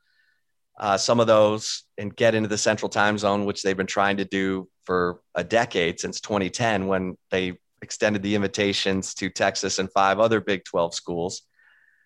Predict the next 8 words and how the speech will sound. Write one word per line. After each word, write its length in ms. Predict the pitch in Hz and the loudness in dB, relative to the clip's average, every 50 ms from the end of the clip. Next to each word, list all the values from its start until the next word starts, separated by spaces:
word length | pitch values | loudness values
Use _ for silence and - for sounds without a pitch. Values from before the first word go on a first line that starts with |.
| _ _ _ _ _ | _ _ _ _ _
And 500 | 101 98 98 95 95 92 90 90 87 82 - - - - _ _ | -2 0 0 0 0 0 -2 -2 -4 -6 -8 -8 -10 -10 _ _
they 100 | - 95 | 0 0
ended 200 | 95 95 98 98 | 2 2 4 4
up 180 | 98 95 95 - | 2 2 2 0
with 380 | 92 95 95 92 92 92 92 - - _ _ | 0 2 2 2 2 0 -2 -8 -18 _ _
Utah 480 | - 101 104 104 104 - 101 95 95 92 | -8 -4 -4 -4 0 2 4 4 4 4
and 140 | 90 90 | 2 0
Colorado. 840 | - - 101 95 92 87 90 101 107 107 101 95 87 85 85 87 | 0 0 2 2 2 2 2 2 4 4 4 4 2 0 0 -4